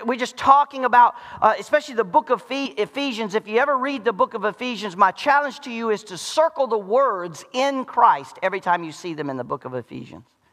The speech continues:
It'll blow your mind. What it means to be in Christ. Those of us who are in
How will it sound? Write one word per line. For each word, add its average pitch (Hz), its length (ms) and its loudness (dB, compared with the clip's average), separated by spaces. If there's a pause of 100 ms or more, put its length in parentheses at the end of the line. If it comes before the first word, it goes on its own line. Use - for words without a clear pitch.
(140)
It'll 170 120 -4
blow 247 400 2
your 262 160 -4
mind. 151 420 0 (3000)
What 302 180 6
it 311 80 -6
means 330 220 -2
to 330 80 0
be 277 140 -2
in 330 340 0
Christ. 269 580 2 (300)
Those 330 260 4
of 339 80 -4
us 311 180 2
who 311 180 2
are 285 180 4 (120)
in 349 480 2